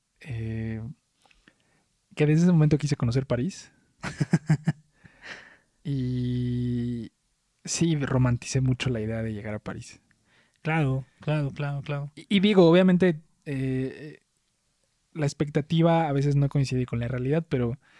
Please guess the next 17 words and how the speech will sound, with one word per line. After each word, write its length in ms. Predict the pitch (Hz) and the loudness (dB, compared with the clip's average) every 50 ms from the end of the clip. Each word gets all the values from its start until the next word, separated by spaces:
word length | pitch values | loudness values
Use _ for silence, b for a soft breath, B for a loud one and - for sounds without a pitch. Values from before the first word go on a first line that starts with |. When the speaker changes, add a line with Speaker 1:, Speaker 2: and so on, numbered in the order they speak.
| b b b b b b b b b b b b b b b _ _ _ _ _ _ _ _ _ _ _ _ _ _ _ _ _ _ _ _ _ | b b b b b b b b b b b b b b b _ _ _ _ _ _ _ _ _ _ _ _ _ _ _ _ _ _ _ _ _
Speaker 1:
tener, 440 | - 165 151 151 165 180 185 196 - _ _ - | 2 4 4 6 6 4 2 0 -6 _ _ -2
eh, 640 | 180 156 147 147 147 143 143 143 143 147 143 147 - | 0 0 2 2 2 2 2 2 0 0 -2 -4 -4
a 100 | 151 143 | -6 -4
través 300 | - 147 147 147 151 165 | -2 0 2 2 4 4
del 160 | 175 170 165 | 2 2 2
cine 640 | - - - 160 156 156 156 160 160 160 160 175 - | 0 0 2 4 6 6 6 6 6 4 2 2 0
o 140 | 160 135 127 | -2 -4 -4
a 40 | |
través 240 | - 139 139 143 147 | -4 -2 -2 0 2
de 60 | 156 | 2
una 120 | 156 156 151 | 2 2 2
película 580 | - 143 135 135 135 - - 147 139 135 131 | 0 -2 -4 -4 -4 -4 -2 -2 -2 -2 -4
que 140 | 127 - 127 | -6 -10 -12
te, 600 | - - 131 127 123 123 123 120 120 120 120 120 123 123 B B B B B B B B B _ _ _ _ _ _ _ _ _ _ - - | -10 -8 -6 -6 -4 -4 -6 -6 -6 -6 -6 -8 -8 -12 B B B B B B B B B _ _ _ _ _ _ _ _ _ _ -6 -2
te 100 | - 147 | 0 2
enseñe 420 | 139 139 - - 156 160 165 165 | 2 2 2 2 4 4 4 4
como 880 | - - 147 135 127 127 123 127 123 123 123 123 123 120 120 123 127 - | 4 2 2 2 2 2 2 2 0 0 0 0 0 -2 -2 -4 -6 -10